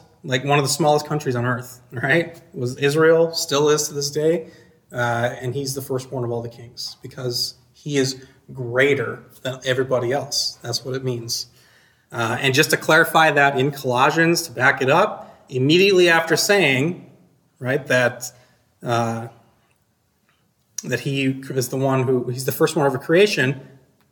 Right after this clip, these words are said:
verse seven, or verse sixteen says that he created all things, and he's over all things. So he's explaining what he means by that, okay, just right in the next verse. Uh, so remember that exercise we did with, uh,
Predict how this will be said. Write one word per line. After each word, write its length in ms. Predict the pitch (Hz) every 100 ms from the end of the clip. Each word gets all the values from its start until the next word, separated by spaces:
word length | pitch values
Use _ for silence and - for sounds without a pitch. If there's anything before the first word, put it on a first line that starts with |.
| _
verse 300 | 127 147 -
seven, 320 | 175 160 139
or 100 | 135
verse 280 | 120 151 -
sixteen 440 | 175 - 214 190
says 260 | 147 151 139
that 120 | 135
he 100 | 170
created 400 | - 175 165 156
all 160 | 151 143
things, 460 | 185 139 120 - - _ _ -
and 120 | 123
he's 140 | 135
over 280 | 147 151 131
all 140 | 113 113
things. 520 | 123 - - - _ _ _ _ _ _
So 160 | - 123
he's 160 | 143
explaining 540 | 127 - 165 170 160 151
what 100 | 131
he 80 |
means 300 | 127 139 135 117
by 160 | 117
that, 320 | 117 120 - _ _ _ _ _
okay, 220 | 127 131
just 280 | 127 127 -
right 140 | 123
in 80 | 135
the 80 | 123
next 260 | 127 -
verse. 440 | 127 113 - - - _ _ _ _ _ _ _ _ _ _ _ _ 151
Uh, 380 | 117 113 113 135
so 300 | - 123 127
remember 280 | 143 156
that 140 | 156 139
exercise 520 | 143 156 - 151 139
we 80 | 131
did 260 | 143 139
with, 400 | 139 123 - -
uh, 340 | 123 117 117